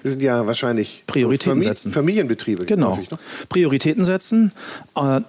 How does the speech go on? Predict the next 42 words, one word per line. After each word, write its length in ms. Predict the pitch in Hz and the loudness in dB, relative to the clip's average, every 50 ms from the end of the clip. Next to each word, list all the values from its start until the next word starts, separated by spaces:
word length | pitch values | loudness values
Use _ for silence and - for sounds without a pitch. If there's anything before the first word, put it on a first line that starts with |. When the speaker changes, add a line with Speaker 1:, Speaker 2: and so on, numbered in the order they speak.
| - | -2
Speaker 2:
und, 280 | - 147 139 143 139 139 | 0 2 4 4 2 2
äh, 240 | - 139 135 131 139 | 2 2 2 2 2
es 160 | - 143 - | 2 0 0
ist 80 | 143 | 0
immer 240 | 160 - 165 170 151 | 0 2 2 2 2
verlockend, 480 | 127 - 160 147 131 143 156 - 165 165 | 0 0 0 2 2 2 0 -2 -2 -2
natürlich 500 | 151 143 - - 160 143 139 139 - - | -2 -2 -2 0 2 2 2 2 2 2
mal 280 | 147 135 135 131 135 | 2 2 2 2 2
irgendwie 360 | - - 151 143 135 131 151 131 | 2 2 2 2 2 2 2 2
was 180 | 135 131 - | 2 0 0
zu 120 | - - 143 | -2 -2 -2
verkaufen. 720 | - 147 - - 123 117 147 165 - - 160 156 151 - - - - - - - - - - | -4 -4 -2 -2 0 2 2 2 2 2 2 2 2 2 -2 -8 -16 -16 -14 -14 -14 -8 -4
Äh, 100 | - 131 | 0 2
mal 160 | 127 139 139 | 2 4 2
schnell 280 | 131 - - 151 139 147 | 2 2 2 2 2 2
ein 60 | 147 | 2
paar 140 | - 143 147 | 0 0 0
tausend 300 | - 139 143 135 131 - | 0 0 0 0 0 0
Flaschen 260 | - 156 165 - 185 | 0 -2 0 0 0
vielleicht 320 | - - 165 156 143 139 - | 2 2 2 2 2 2 2
irgendwo 320 | 147 135 147 135 131 131 | 2 2 2 2 4 2
hin. 300 | 139 180 214 214 185 - - - | 4 4 4 2 2 0 -2 -6
Aber 320 | - 123 123 139 135 127 | -4 -2 0 0 2 2
man 160 | 131 139 131 | 4 4 4
muss 160 | 139 135 - - | 2 2 0 -2
wirklich 260 | 123 139 143 127 127 | -2 -2 0 0 0
aufpassen, 420 | - 143 123 - - 139 - - 127 | 0 -2 -2 -2 -2 -2 0 0 0
was 160 | 135 123 - | -2 -2 -2
passiert 340 | - 123 - - 127 120 - | -4 -4 -2 -2 -2 0 0
damit. 300 | 107 98 95 101 - - | -2 -2 -2 -4 -6 -8
Speaker 1:
Mhm. 400 | - - - - 117 117 107 101 - | -12 -12 -12 -10 -10 -10 -10 -10 -8
Speaker 2:
Und, 320 | - - 127 127 123 123 - | -2 0 2 2 2 2 2
ähm, 320 | 139 123 123 120 117 120 - | 2 2 2 4 4 2 2
ich 140 | - 123 - | 0 -2 -4
hab 140 | 170 - - | -4 -2 0
gelernt 340 | 151 135 139 139 147 143 | 2 2 2 2 2 2
im 80 | 143 127 | 2 2
Leben, 480 | 123 127 139 156 175 170 165 156 147 - - - - | 4 4 4 4 4 4 4 2 0 -2 -6 -8 -4
äh, 160 | - 123 123 | -2 0 2
das 160 | 131 131 113 | 2 2 2
ist 40 | 110 | 2
meine 340 | 117 120 131 156 160 156 | 2 2 2 2 2 2